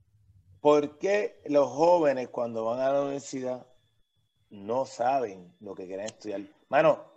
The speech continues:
son bien pocos los que en los podcasts que yo hago me dicen qué, qué quieren estudiar. Mayormente los médicos me dicen, "Mira, yo quería, ya yo sabía lo que quería estudiar era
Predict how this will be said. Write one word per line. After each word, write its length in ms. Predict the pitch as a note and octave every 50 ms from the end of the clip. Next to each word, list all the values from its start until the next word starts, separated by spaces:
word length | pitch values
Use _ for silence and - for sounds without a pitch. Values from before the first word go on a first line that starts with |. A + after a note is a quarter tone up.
| _
son 240 | _ - C#3+ C#3 C#3+
bien 220 | D#3 F3 D#3+ D3+
pocos 260 | - F3 F3+ D#3 D#3+ D#3
los 120 | D3 C3+
que 80 | C#3 C#3
en 80 | C3
los 100 | C3 A#2+
podcasts 340 | - - C3+ - - D3+ -
que 100 | F3 D#3+
yo 80 | D#3 D#3+
hago 140 | D#3+ D#3+ D3+
me 100 | C#3 C#3
dicen 360 | C#3+ D3 D3 E3 D#3 D3 -
qué, 200 | - D3+ D3+ D3+
qué 280 | D3+ - - - C#3+ C#3
quieren 180 | B2 C#3 C#3 C#3+
estudiar. 260 | C#3 C#3 - C#3 A#2+
Mayormente 480 | B2 B2+ C3+ D3 D#3 F3 G3 F#3+ A3 G#3+
los 120 | G3+ F3+
médicos 340 | D#3+ D#3+ F#3 G3 F#3+ F#3+ E3
me 80 | D3+ D3
dicen, 220 | E3 C#3 C#3+ C#3+
"Mira, 160 | F3 F#3+ F#3
yo 80 | D#3+ C#3
quería, 240 | D3+ D#3 D#3+ D#3 -
ya 140 | D3+ D3
yo 100 | D3+ E3
sabía 340 | D#3 F3 E3+ E3 E3+ E3+ E3
lo 80 | D3+ C#3
que 100 | B2+ A#2+
quería 160 | A#2+ B2 C3
estudiar 320 | C3 - D3+ C#3+ D3 C#3+ C#3+
era 100 | C#3